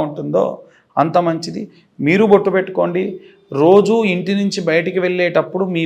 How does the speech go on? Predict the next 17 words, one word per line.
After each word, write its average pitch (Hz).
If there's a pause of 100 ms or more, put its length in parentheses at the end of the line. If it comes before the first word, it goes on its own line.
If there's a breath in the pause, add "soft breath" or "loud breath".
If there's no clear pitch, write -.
(120)
భర్తకు 180 (140)
మీరే 185 (120)
బొట్టు 156 (160)
పెట్టి 170
పంపించండి. 135 (680)
దాని 175
వలన 175 (140)
వారు 160 (100)
వెళ్ళినటువంటి 175 (200)
పనులు 175
కూడా 170 (180)
దిగ్విజయవంతంగా 170 (120)
పూర్తి 180 (100)
చేసుకుంటారు. 135 (1600)
అలాగే 160 (720 soft breath)
ఎవరైతే 185 (200)
ఉద్యోగం 185